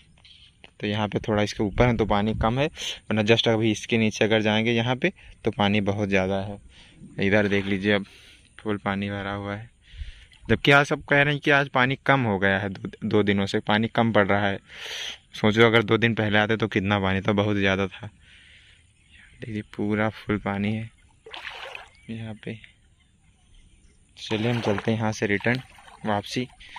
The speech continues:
घर को। और पानी में चल के अच्छा काफ़ी लग रहा है, मज़ा भी आ रहा है, लेकिन कुछ कुछ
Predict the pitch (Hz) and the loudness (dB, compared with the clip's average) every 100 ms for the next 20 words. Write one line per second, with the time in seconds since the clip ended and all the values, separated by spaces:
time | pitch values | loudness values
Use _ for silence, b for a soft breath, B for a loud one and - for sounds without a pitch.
0 | B 113 113 113 - 135 - - - - | B -6 -2 -2 -2 -6 -6 -20 -20 -20
1 | _ _ - - _ _ _ _ _ - | _ _ -20 -20 _ _ _ _ _ -20
2 | - - 117 113 127 135 127 117 113 127 | -20 -12 -6 -4 -4 -6 -6 -8 -4 -6
3 | - 113 - 139 120 113 - 123 113 113 | -6 -10 -8 -6 -2 -2 0 -2 0 0
4 | 107 104 120 117 113 117 117 120 135 - | -2 -2 -4 -4 -6 -6 -8 -10 -14 -16
5 | - - - 120 - 127 - | -20 -16 -8 -8 -6 -10 -10